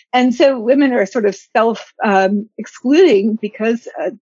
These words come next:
they don't think that they're right for the position. So, so that's something to be mindful of. And I,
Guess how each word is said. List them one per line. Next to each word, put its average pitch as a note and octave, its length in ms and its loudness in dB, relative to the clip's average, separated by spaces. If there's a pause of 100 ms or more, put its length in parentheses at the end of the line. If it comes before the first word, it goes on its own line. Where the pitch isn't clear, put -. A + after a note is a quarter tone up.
(120)
they G3+ 100 0
don't G3+ 300 -2
think G#3+ 220 -2
that - 160 -10
they're F3 160 -6
right F#3 320 -6
for G3 100 -12
the F3+ 140 -10
position. - 580 -8
So, F#3+ 360 -2 (460)
so A#3+ 60 -4
that's C#4+ 240 0
something G#3 380 0
to F#3+ 80 -14
be F#3+ 160 -4
mindful F#3 460 -2
of. F3 320 0
And G3+ 200 0
I, F#3+ 160 2